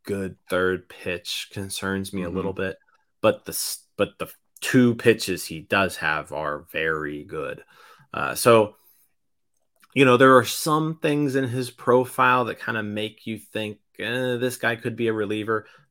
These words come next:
Speaker 1: But there's also, like, he's also shown that, you know, up to this point, he can start. So let's, let's let him start until he shows you he can't do it.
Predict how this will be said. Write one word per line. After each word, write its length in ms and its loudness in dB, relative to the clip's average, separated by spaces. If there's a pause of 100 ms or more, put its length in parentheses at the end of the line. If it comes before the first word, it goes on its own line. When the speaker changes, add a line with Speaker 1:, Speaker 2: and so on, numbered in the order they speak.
Speaker 1:
But 280 2 (120)
there's 160 4
also, 480 0
like, 200 -4
he's 160 -2
also 300 2
shown 340 -8
that, 180 -8 (540)
you 80 -18
know, 200 -20
up 140 -6
to 100 -6
this 160 -6
point, 400 -6
he 160 -12
can 160 -18
start. 400 -14
So 380 -8
let's, 320 -10 (120)
let's 220 -8
let 140 6
him 100 -2
start 320 2
until 200 -10
he 60 -8
shows 300 -8
you 80 -14
he 60 -16
can't 280 -14
do 180 -12
it. 80 -16